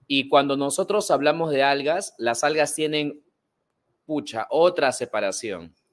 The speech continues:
una separación totalmente diferente. Y para el caso del examen de admisión de, <clears throat> de San Marcos son seis grupos, seis grupos de algas, ¿sí? Hablamos de seis grupos de algas.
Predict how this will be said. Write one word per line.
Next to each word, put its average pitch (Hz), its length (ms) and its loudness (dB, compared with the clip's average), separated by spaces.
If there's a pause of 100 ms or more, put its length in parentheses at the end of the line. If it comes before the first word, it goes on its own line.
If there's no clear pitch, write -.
(120)
una 151 240 -4
separación 147 600 -2
totalmente 139 560 -2
diferente. 120 680 -2 (360)
Y 123 100 -6
para 117 200 2
el 117 120 0
caso 160 340 2
del 151 160 2
examen 147 400 -2
de 143 60 2
admisión 123 460 -4
de, 123 460 -2
<clears throat> 175 200 -6
de 120 200 -2
San 113 220 -4
Marcos 143 400 2
son 120 200 -6
seis 170 380 0
grupos, - 600 -4 (360)
seis 185 400 4
grupos 170 320 0
de 135 100 2
algas, 92 460 -2 (100)
¿sí? 143 360 -8 (320)
Hablamos 139 400 -2
de 110 140 -2
seis 147 340 -2
grupos 120 280 -2
de 117 60 2
algas. 90 380 -4